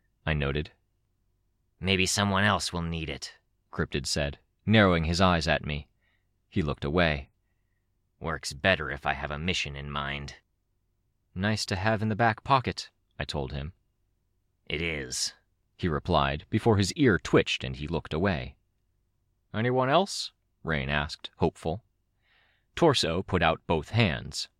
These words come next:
all fingers extended. "Ten," Hookline said, unnecessarily. "Good for you," Finale said.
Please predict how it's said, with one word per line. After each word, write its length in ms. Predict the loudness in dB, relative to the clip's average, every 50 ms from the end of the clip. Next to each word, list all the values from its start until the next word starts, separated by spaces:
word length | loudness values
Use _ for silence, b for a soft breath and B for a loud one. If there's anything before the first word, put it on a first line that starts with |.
| _ 0
all 240 | 2 2 2 2 0
fingers 480 | -2 -2 -2 0 -2 -4 -6 -6 -8
extended. 500 | -8 -4 -2 0 0 0 -2 -4 -6 -8 -12 _ _ _ _ _ _ _ _ _ _ _ _ _ _ -10
"Ten," 420 | -4 0 2 2 2 2 -2 -6 -12 _ _ _ _ _ _ _ -4
Hookline 420 | -4 -4 -4 -4 -4 -4 -4 -4 -6
said, 340 | -4 -2 -2 -2 -4 -6 -12 _ -4
unnecessarily. 840 | -2 -2 -2 -4 -4 -4 -4 -2 -2 -2 -2 -4 -4 -8 -8 -10 -14 _ _ _ _ _ _ _ _ _ _ _ _ _ _ -4
"Good 140 | -2 -2 4
for 120 | 6 6 6 6
you," 540 | 4 4 4 4 4 4 4 2 2 0 -6 -12 _ _ _ _ _ _
Finale 460 | -6 -2 -2 0 0 -2 -2 -4 -6
said. 380 | -8 -6 -4 -4 -4 -6 -8